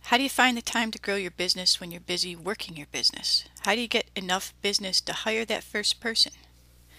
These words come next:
Before you jump into this problem, you need to determine what type of person your first hire is gonna be.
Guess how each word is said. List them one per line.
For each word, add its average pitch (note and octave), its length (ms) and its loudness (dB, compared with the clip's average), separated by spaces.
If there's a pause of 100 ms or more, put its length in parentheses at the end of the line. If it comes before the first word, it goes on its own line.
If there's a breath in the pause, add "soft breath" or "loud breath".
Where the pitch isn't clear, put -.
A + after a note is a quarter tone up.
(960 loud breath)
Before D4 300 0
you D4 100 4
jump B3+ 260 2
into A#3 160 0
this G3+ 200 4
problem, G3+ 400 2
you F#3 80 -4
need G3 140 -2
to G3 60 -2
determine F#3+ 520 -2
what F3 160 -2
type F#3+ 260 0
of - 100 -12
person F#3 440 2
your E3+ 100 -10
first - 320 2
hire F3 240 -2
is E3 100 4
gonna E3 200 -2
be. D#3+ 420 -6